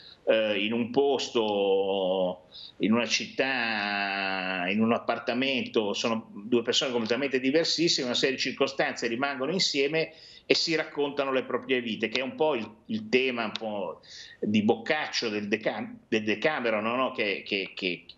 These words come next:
che, che è ambientato durante la peste, quindi le persone, un po' come stiamo facendo noi in questo momento, ecco. Non volevo dire che ho precorso i tempi, però, eh, ha un po' questa struttura del,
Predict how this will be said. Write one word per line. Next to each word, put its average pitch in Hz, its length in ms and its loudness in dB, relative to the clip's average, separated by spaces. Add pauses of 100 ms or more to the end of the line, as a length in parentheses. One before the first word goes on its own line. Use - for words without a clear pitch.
(320)
che, 107 280 0
che - 140 2
è 107 40 2
ambientato 107 520 -4
durante 107 380 -2
la 104 100 0
peste, 120 440 -2
quindi 120 200 0
le 110 120 2
persone, 120 540 0
un 104 80 -8
po' 131 120 0
come 143 160 -2
stiamo 135 240 0
facendo 135 420 -2
noi 143 260 0
in 131 60 -4
questo 127 240 0
momento, 127 520 0
ecco. 104 400 -4 (340)
Non 123 140 2
volevo 151 320 2
dire 143 260 2
che 120 400 -2 (220)
ho 110 120 2
precorso 135 520 0
i 127 100 -4
tempi, 120 380 0
però, 139 540 0
eh, 110 100 -2
ha 101 180 -2
un 127 100 -2
po' 151 200 0
questa 135 260 0
struttura 135 640 2
del, 110 320 0